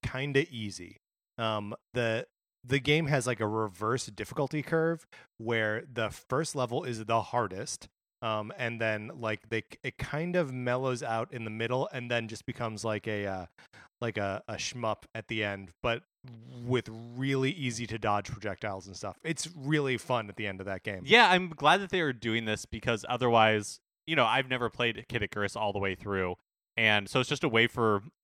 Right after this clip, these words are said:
Speaker 2: people like me to see the last level of the game, just like how they, one of the S P versions was for Doctor Mario, and it
Speaker 1: <laughs>
Speaker 2: gets
Speaker 1: Right.
Speaker 2: you to, like, the, what was it, like, a U F O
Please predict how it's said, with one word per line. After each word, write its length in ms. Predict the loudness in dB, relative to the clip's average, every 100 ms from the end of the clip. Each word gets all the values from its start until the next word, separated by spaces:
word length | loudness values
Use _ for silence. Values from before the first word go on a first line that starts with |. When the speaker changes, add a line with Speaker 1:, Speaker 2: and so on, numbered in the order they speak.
| -6
Speaker 2:
people 220 | -2 0
like 180 | 0 0
me 200 | -2 -2
to 120 | -4
see 340 | -6 -2 -2
the 180 | 0 -2
last 440 | 2 4 4 0 -4
level 300 | -2 0 -2
of 100 | -2
the 60 |
game, 240 | -2 -2 -4
just 180 | -4
like 200 | -2 -2
how 320 | 2 2 2 -2 _ _ _ 2
they, 320 | 6 6 4
one 180 | 4 2
of 40 |
the 120 | 2
S 120 | 0 -2
P 140 | -2
versions 380 | 0 2 0 0
was 140 | -2
for 160 | -2 2
Doctor 320 | 4 4 2
Mario, 580 | 6 8 8 6 6 4
and 140 | 4 2
it 60 |
Speaker 1:
<laughs> 20 | 4
Speaker 2:
gets 160 | 2
Speaker 1:
Right. 80 | 2
Speaker 2:
you 80 | 0
to, 320 | 2 2 4
like, 300 | 4 2 4
the, 360 | 6 6 6 2 -8 -10 4
what 120 | 8
was 180 | 8 6
it, 60 |
like, 120 | 2 2
a 60 |
U 200 | 4 6
F 160 | 6 8
O 320 | 10 10 6